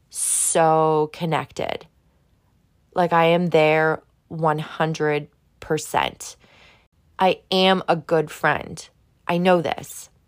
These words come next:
but I feel like a shitty friend to Heather, especially at the end.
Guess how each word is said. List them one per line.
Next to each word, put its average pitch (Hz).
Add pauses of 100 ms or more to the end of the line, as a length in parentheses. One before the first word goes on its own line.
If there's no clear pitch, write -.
(400)
but 170
I 160
feel 220
like 165
a 160
shitty 190
friend 160 (500)
to 185
Heather, 165 (1200)
especially 180 (240)
at 165
the -
end. 165